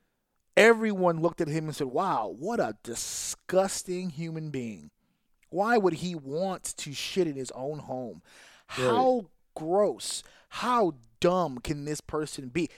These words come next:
Speaker 1: It'll never work. People are not gonna buy their homes with bathrooms in it. This is fucking dumb. It's a waste
Speaker 2: Right.
Speaker 1: of time and materials, to be honest with you." But it changed.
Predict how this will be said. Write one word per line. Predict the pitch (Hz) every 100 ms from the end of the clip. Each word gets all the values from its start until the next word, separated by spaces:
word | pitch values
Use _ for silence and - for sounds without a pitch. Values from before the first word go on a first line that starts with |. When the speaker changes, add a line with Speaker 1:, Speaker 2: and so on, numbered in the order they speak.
| -
Speaker 1:
It'll | 294 208
never | 175 226 139
work. | 135 160 - - - - -
People | 311 302
are | 214
not | 202
gonna | 233 156
buy | 139 175
their | 180 120
homes | 160 170 98 71 - _
with | 147 131
bathrooms | 156 180 - 120 107
in | 80
it. | -
This | 190 196
is | 190
fucking | - 226 220 147
dumb. | 104 139 143 - _ _ -
It's | 254
a | 254
waste | 240 220
Speaker 2:
Right. | 190
Speaker 1:
of | -
time | 202 202
and | 180
materials, | 147 - 175 185 123 110
to |
be | 123 123
honest | 127 131 104
with | -
you." | 73 - _ _ _ _
But | 139 160
it |
changed. | - 214 208 131 92 - -